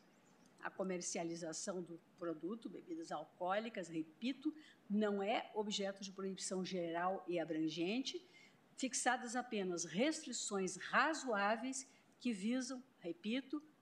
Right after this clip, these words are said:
a proteção da saúde do consumidor, limites aos quais estão sujeitas quaisquer atividades econômicas.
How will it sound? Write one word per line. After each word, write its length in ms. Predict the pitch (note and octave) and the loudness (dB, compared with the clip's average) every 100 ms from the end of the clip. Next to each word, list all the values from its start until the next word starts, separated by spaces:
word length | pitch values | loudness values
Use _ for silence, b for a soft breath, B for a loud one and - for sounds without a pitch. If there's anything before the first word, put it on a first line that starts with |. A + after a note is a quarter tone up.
| _ | _
a 80 | G#3 | -6
proteção 540 | G3+ G3+ G3+ F3+ F3+ E3+ | -4 -4 -4 -6 -4 -4
da 100 | E3 | -4
saúde 540 | - D#3+ G3 C4+ B3 | -4 -4 -2 -2 -4
do 120 | A#3+ | -8
consumidor, 720 | - G#3 - A3 G3 E3+ - - B B B | -6 -6 -4 -6 -2 -2 -2 -6 B B B
limites 760 | - G#3 F#3+ G3 G3+ G3 F#3 - | 0 2 4 2 0 -2 -4 0
aos 300 | F3+ F#3+ - | 2 2 0
quais 720 | - F3 F3 G3 B3 C4+ - - - - | -2 2 4 4 2 0 -4 -8 -20 -8
estão 380 | - - B3+ C4 | -4 -2 0 -2
sujeitas 720 | - G3+ F3 A#3 A#3+ A3 - - | -4 -6 -2 -2 -2 -6 -8 -4
quaisquer 560 | - C#4 D#4 - A#3 A#3 | 0 2 0 -4 -4 -4
atividades 560 | A3+ A3+ G3+ G#3 G3 G3 | -4 -8 -2 -2 -2 -6
econômicas. 800 | F#3 F#3+ E3 - - - - | -4 -4 -4 -6 -14 -14 -16